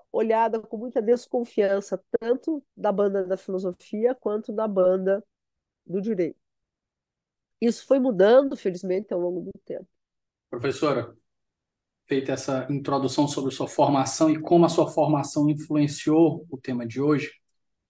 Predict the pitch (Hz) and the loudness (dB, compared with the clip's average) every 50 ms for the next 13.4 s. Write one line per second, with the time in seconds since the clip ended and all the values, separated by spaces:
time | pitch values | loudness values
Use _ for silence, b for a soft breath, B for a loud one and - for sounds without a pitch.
0 | _ _ _ _ - 139 139 139 175 151 139 151 147 156 156 156 - 165 160 165 | _ _ _ _ -8 -6 2 4 6 6 8 8 8 6 6 6 4 4 2 2
1 | - - - 143 139 - 165 151 156 160 160 156 - 165 151 147 143 151 151 151 | -2 -6 -8 -8 -4 -4 0 2 4 4 4 4 2 2 2 2 0 0 0 0
2 | 156 147 143 - - 156 156 156 - 151 143 135 135 127 127 120 117 110 110 110 | -2 -4 -4 0 2 2 2 4 2 2 4 2 0 0 -2 -4 -4 -6 -10 -14
3 | 110 - _ _ _ _ b b b _ _ _ _ _ _ _ _ _ _ _ | -16 -18 _ _ _ _ b b b _ _ _ _ _ _ _ _ _ _ _
4 | _ _ _ _ _ - 165 156 156 156 - - 175 175 170 160 165 165 143 160 | _ _ _ _ _ -4 0 2 2 2 4 4 4 4 6 6 4 4 6 8
5 | 170 180 180 175 170 156 147 143 - - 151 147 - - 160 - 143 139 135 127 | 8 8 8 8 6 4 4 2 0 -4 -6 -6 -6 -8 -6 -4 -2 -2 0 -2
6 | 127 - - 156 160 160 156 147 156 - _ _ _ _ _ _ _ _ _ _ | -2 2 4 6 6 6 4 2 0 -8 _ _ _ _ _ _ _ _ _ _
7 | _ _ _ _ - 127 127 123 - - 139 135 131 131 123 - - 131 123 123 | _ _ _ _ -10 -10 -10 -10 -6 -2 0 2 2 2 0 0 0 0 0 2
8 | - - 139 139 127 - - - - 147 156 156 156 143 127 - - 127 123 123 | 0 0 0 0 -2 -2 -8 -4 -2 -2 -2 -2 -2 -4 -4 -4 -2 -2 -2 -2
9 | 120 120 - 135 123 123 131 120 - 139 143 156 160 156 - - - 135 135 - | -4 -2 -2 -4 -2 -2 -2 -4 -2 -2 -2 -2 -2 -4 -8 -4 -2 -2 -2 -4
10 | - - - 139 123 131 127 127 123 - - 127 123 120 123 135 139 127 135 135 | -8 -6 -4 -2 0 0 0 0 -2 0 2 2 2 4 2 0 2 2 4 4
11 | 131 131 131 135 131 - 139 135 139 151 147 - - - - - 143 143 135 - | 4 4 2 2 0 2 2 4 4 4 2 0 -6 -8 -6 -2 -2 -2 0 2
12 | 156 147 143 - - - - 143 147 160 160 - - 123 120 131 127 127 - 131 | 4 4 4 2 2 0 -2 -2 -2 -2 -6 -4 -4 -2 -2 -2 -4 -2 0 -2
13 | 127 127 - 139 131 127 127 - | 0 0 2 0 0 0 -2 -6